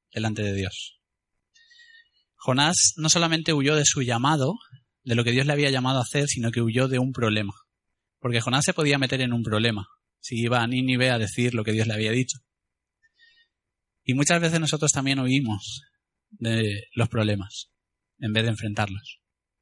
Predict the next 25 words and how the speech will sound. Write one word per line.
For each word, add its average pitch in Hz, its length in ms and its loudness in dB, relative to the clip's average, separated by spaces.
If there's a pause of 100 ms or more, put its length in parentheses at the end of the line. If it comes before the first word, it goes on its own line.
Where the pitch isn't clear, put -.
(200)
de 110 320 -4
tratar 117 300 0
de 120 80 -4
solucionarlos. 110 800 -6 (720)
Y, 127 640 0
desgraciadamente, 160 960 -2 (800)
esto 135 240 0
se 160 300 6
refleja 147 480 0
mucho 156 400 0
hoy 151 280 2
en 123 120 -2
nuestra 123 280 0
sociedad, 127 520 0
en - 160 -18
la 117 120 -2
sociedad 120 300 0
de 135 60 2
nuestros 135 280 0
días, 127 460 0 (500)
en 117 120 -6
cuanto 117 240 0
al 113 60 0
matrimonio. 113 600 0 (1600)
Porque 120 600 0